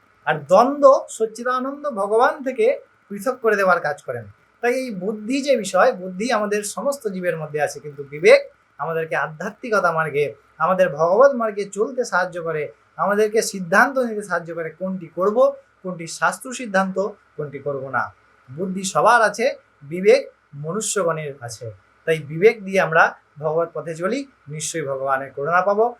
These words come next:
অবশ্যই সাধু সঙ্গ এবং ভগবানের কাছে প্রার্থনা করলে তিনি আমাদের সাধু সঙ্গ দিবেন। সেই সাধুর কৃপায় আমাদের বিবেক জাগৃত হবে এবং সেই বিবেকের দ্বারা আমরা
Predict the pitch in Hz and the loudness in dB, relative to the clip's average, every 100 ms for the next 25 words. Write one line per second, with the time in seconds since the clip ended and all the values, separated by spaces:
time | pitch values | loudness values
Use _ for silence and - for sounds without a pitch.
0 | _ - 175 226 247 233 165 180 208 208 | _ 0 4 4 2 -4 -4 -4 -6 -6
1 | 190 190 165 170 131 151 190 226 269 277 | -2 -2 -2 -6 -4 4 8 8 6 0
2 | 247 214 202 170 165 175 165 170 185 262 | -4 -4 -4 -4 -4 -8 -6 -6 -2 -2
3 | - _ _ - 180 175 170 156 - 151 | -2 _ _ -12 -8 -6 -6 -8 -6 -4
4 | 180 214 208 208 233 269 - _ - 165 | -2 0 2 2 2 0 -12 _ -12 -10
5 | - 175 269 233 202 185 160 160 151 143 | 0 2 2 0 2 4 2 -2 -8 -2
6 | 165 233 233 220 226 233 214 226 262 - | 2 2 2 0 -2 2 4 4 -2 -8
7 | _ 165 170 - 190 226 196 180 160 156 | _ -16 -10 -6 -6 -2 -2 -2 0 2
8 | 156 170 220 | 4 4 4